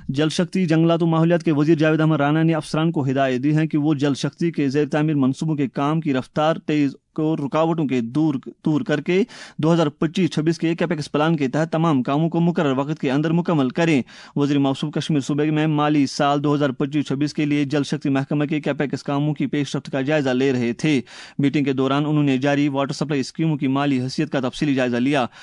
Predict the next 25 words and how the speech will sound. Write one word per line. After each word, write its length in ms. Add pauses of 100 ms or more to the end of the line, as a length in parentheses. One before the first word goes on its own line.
(180)
उन्होंने 300
जोर 280
दिया 300
कि 160
अफसरान 380
को 160
मतलूबा 360
नताइज 340
हासिल 280
करने 280
और 100
शहरियों 360
के 140
मयारी 420
जिंदगी 240
को 160
बेहतर 280
बनाने 340
के 120
लिए 240 (340)
मेहनत 340
और 120
लगन 300
के 100
साथ 260